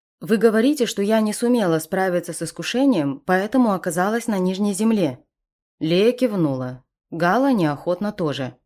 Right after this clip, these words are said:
"Но это значит, вы тоже? Вы тоже не сумели?" Гала выругалась, а Лея печально сказала:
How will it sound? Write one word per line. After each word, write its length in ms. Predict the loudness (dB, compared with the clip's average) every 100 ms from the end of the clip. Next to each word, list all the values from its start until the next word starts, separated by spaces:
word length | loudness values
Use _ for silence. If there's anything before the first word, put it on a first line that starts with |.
| _ _ _ _ _
"Но 300 | -4 -4 -4 -2
это 220 | 0 0
значит, 400 | 2 0 0 -6
вы 120 | -4
тоже? 480 | 2 2 2 -6 -12 _ _ _ _ _
Вы 160 | -4 0
тоже 320 | 4 4 4
не 120 | 4
сумели?" 600 | 4 4 2 2 0 -8 _ _ _ _ _ _ -10
Гала 360 | -2 0 2 2
выругалась, 720 | 2 2 2 0 0 -6 -14 -4
а 100 | 0
Лея 240 | 2 0
печально 440 | -2 -6 -4 -2 -4
сказала: 580 | -4 -6 -6 -8 -12